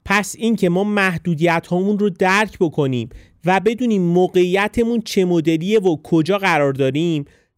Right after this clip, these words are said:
کمک می‌کنه تا بتونیم آینده نگری و برنامه ریزی درستی داشته باشیم. خیلی وقتا ماها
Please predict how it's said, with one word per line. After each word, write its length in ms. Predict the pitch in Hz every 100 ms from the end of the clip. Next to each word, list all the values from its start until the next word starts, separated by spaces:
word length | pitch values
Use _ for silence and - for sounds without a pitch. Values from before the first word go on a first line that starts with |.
| -
کمک 500 | 160 147 151 190 220
می‌کنه 460 | 196 180 156 139
تا 180 | 131 156
بتونیم 400 | 160 160 202 208
آینده 540 | - 160 156 143 139 147
نگری 560 | 147 139 147 143 170
و 160 | 143 147
برنامه 480 | 143 156 156 156 156
ریزی 340 | 151 147 202
درستی 640 | 220 190 170 160 160 - 117
داشته 340 | 113 - 117
باشیم. 400 | 104 - 113 -
خیلی 380 | _ - 165 190
وقتا 360 | 196 175 - 165
ماها 540 | 185 160 170 180 156